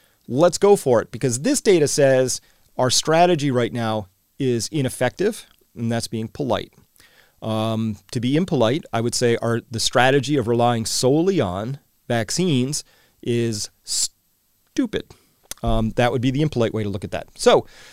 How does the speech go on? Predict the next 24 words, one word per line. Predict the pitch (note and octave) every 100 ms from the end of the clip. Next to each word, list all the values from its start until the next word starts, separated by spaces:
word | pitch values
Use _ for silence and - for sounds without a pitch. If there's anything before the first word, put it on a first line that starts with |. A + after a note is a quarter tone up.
| - _
but | A#3+ F3 _ _ _ _ _ _ _
that's | D#3 E3+ F#3+
just | F#3+ E3+
what | F3
the | C#3
data | C3+ B2+
says. | G#2 A2+ -
So | -
let's | G#3 G#3
carry | B3 A3 A3
on, | G3
'cause | C#3
they | E3+
had | F#3
a | F3+
few | G#3
other | G3 F3
conclusions | E3+ E3 C4 B3 G3+
here | F#3 F3
in | E3 F3+ F3 E3
the | D#3+ D#3+ D#3 D3 C#3+ C3+
darker | F#3 D#3+ - A2
brown | G2+ A#2 A#2+ A#2
below. | A2+ C3+ G#3 D#3+